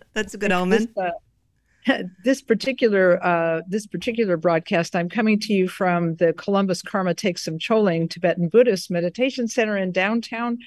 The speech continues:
Speaker 2: Columbus, Ohio. So downtown Columbus to downtown Venice.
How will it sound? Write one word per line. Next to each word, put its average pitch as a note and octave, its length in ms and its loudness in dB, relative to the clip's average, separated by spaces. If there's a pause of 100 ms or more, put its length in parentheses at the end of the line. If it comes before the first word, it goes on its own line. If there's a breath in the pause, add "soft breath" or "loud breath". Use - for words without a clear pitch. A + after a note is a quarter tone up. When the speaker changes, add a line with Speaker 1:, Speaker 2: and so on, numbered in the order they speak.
(240 loud breath)
Speaker 2:
Columbus, G#3+ 640 0
Ohio. A3 540 2
So E3+ 220 -2
downtown A3+ 580 0
Columbus A#3 420 -2
to G3+ 100 -4
downtown G#3 600 0
Venice. G#3+ 500 0